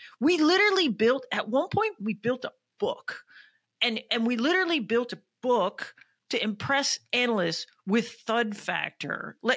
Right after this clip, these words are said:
like, my V P literally called it thud factor because it was all the customers saying how much they love this thing.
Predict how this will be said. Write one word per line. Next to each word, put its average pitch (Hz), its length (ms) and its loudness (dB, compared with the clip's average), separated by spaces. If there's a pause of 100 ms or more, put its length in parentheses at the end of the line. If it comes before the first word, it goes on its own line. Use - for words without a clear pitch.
like, 220 320 0
my 214 280 2
V 233 220 2
P 220 260 2
literally 190 380 2
called 170 280 2
it - 220 -2
thud 185 240 2
factor 175 640 2 (340)
because 240 220 0
it 233 80 0
was 214 180 2 (100)
all 247 280 6
the 294 100 0
customers 220 540 0
saying 208 220 0
how 202 120 2
much 202 280 0
they 196 100 0
love 202 260 0
this 220 220 0
thing. 165 400 -2